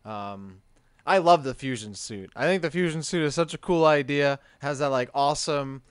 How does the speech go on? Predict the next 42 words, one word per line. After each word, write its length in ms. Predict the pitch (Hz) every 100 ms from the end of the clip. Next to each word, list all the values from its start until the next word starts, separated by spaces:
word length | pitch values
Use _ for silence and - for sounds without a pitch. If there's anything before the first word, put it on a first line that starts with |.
| _
visceral, 580 | 113 127 147 156 143 143
like, 180 | 131 123
organic 640 | 123 135 113 139 143 147 123
look 260 | 131 - -
to 220 | 165 165
it 180 | 170 -
that, 140 | 123
like, 220 | 120 113
makes 220 | 117 127 -
perfect 340 | 160 156 -
sense 220 | 147 139
with 100 | -
the 60 | 120
story. 420 | - 131 127 123
It 120 | 120
even 240 | 139 156 160
changes 320 | 165 151 131
the 80 | 120
visor, 480 | 120 123 120 123 113
looks 180 | 107
so 220 | - 143 131
cool. 320 | - 117 113
And 80 | 123
of 80 |
course, 340 | - 185 180 165
it 100 | 143
makes 280 | 147 135 120
a 120 | 123
great 440 | 98 139 151 151 _ _ _ - -
contrast 800 | - 151 175 165 165 127 127 - _ _ -
with 140 | 135
the 100 | 139
S 160 | 143 151
I 80 |
X, 320 | 151 139 - 127
which 200 | 123 127
is, 180 | 110
like, 160 | 120 117
the 80 | -
classic 420 | 160 165 165 160
Samus 400 | - 143 135 -
look. 300 | 107 107